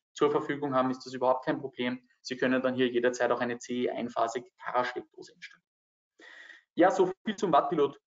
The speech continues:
Go. Beim Wattpilot Home können Sie natürlich direkt eine Anschlussdose oder Unterputzdose installieren, je nach Installationsort. Und ganz wichtig,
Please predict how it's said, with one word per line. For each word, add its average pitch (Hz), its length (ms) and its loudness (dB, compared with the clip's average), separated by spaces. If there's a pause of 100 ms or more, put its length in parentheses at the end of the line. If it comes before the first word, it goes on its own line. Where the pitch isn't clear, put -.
(140)
Go. 190 540 4
Beim 156 160 4
Wattpilot 156 460 4
Home 202 260 4
können 165 240 0
Sie 185 80 -6
natürlich 165 380 -4
direkt 226 240 -2
eine - 180 -4
Anschlussdose 175 840 -2
oder 156 280 2
Unterputzdose 160 680 -8
installieren, 135 680 -8
je 117 220 -8
nach 120 220 -2
Installationsort. 196 880 -4 (420)
Und 247 220 6
ganz 165 220 2
wichtig, 233 480 -6